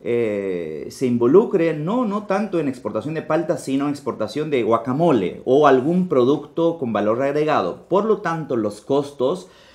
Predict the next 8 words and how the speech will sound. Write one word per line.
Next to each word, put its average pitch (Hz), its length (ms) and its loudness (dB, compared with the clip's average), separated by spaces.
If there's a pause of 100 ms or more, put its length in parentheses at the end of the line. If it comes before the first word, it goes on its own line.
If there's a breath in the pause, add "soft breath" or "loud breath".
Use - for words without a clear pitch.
(260 loud breath)
eh, 107 220 -4
van 120 200 0
a 143 40 -2
referirse 139 680 -2
al 113 240 -2
proceso 143 500 -2
productivo 147 800 2
del 139 540 2